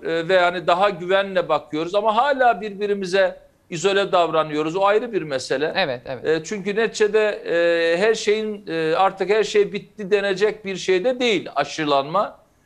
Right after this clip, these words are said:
Speaker 1: Çünkü toplumun tamamının bir bağışıklık kazanması gerekiyor. Bu net. E, o bakımdan aşılanmaktan uzak kalmamalı insanlarımız ama bir yandan da artık bakın, e, İstanbul Büyükşehir Belediyesi olarak yazı yazdık. Riskli gruplarımız var.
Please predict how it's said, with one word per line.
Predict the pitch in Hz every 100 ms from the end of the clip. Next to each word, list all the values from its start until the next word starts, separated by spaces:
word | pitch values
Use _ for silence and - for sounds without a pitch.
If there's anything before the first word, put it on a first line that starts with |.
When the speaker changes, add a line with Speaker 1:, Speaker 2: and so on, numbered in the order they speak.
| _
Speaker 1:
Çünkü | - 185 196 190
toplumun | 196 196 202 208
tamamının | 196 208 233 190 170 160 135 139
bir | 156 160
bağışıklık | 160 156 - - 147
kazanması | 156 143 147 143 139 139 139
gerekiyor. | 139 135 131 147 156 156
Bu | 165
net. | 180 202 - _ _ _ _ _
E, | -
o | 214
bakımdan | 262 - 240 233 226 220 - -
aşılanmaktan | 190 190 220 214 214 208 208 214 214
uzak | 190 202 202 -
kalmamalı | 196 202 196 190 190
insanlarımız | 196 185 196 196 190 190 202 202
ama | 165 185 170
bir | 214
yandan | 202 190 185 190 185
da | 202
artık | 185 175 202 196 - _ _ _ _
bakın, | 180 202 185 - -
e, | 165 170
İstanbul | 165 202 196 196 160
Büyükşehir | 190 196 - 185 180
Belediyesi | 175 175 170 175 175 190
olarak | 170 185 196
yazı | 156 156 156
yazdık. | 165 135 - - _ _ _ -
Riskli | 180 185 - 214
gruplarımız | 185 190 185 180 170 175 156
var. | 135 113